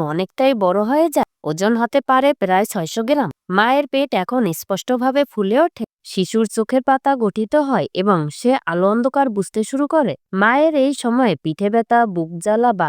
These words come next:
শ্বাসকষ্ট অনুভব করতে পারেন। আর হ্যাঁ, শিশুর নড়াচড়াও এখন অনেক বেশি স্পষ্টভাবে টের পাওয়া যায়।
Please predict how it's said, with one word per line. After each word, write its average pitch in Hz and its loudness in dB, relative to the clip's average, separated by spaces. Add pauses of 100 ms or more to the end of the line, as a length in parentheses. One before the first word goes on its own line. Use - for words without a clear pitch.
শ্বাসকষ্ট - -4
অনুভব 262 2
করতে 208 -4
পারেন। 277 0 (300)
আর 170 0 (100)
হ্যাঁ, 240 -4 (280)
শিশুর 311 0
নড়াচড়াও 233 2 (160)
এখন 214 -2 (140)
অনেক 240 0
বেশি 294 0 (160)
স্পষ্টভাবে 247 -2
টের 190 -4
পাওয়া 247 2
যায়। 247 0